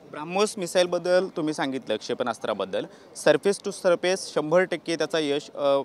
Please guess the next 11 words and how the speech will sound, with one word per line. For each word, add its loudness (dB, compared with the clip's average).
रेशो -2
आहे 6
आत्तापर्यंतचा 0
आणि -2
कशा -4
पद्धतीने -4
काम 2
करतं -4
तेही 0
सांगितलं. -4
हे 6